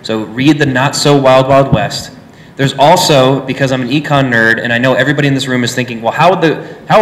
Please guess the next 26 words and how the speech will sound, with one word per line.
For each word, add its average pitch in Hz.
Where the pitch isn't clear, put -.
would 170
the 151
market 170
provide 147
X, -
Y, 151
and 135
Z?" 139
I 123
had 147
to 147
know 131
that 120
myself. 123
So 117
I 120
read 127
David 147
Friedman's 131
epic 143
book, 117
The, -
The 120
Machinery 156
of -
Freedom. 95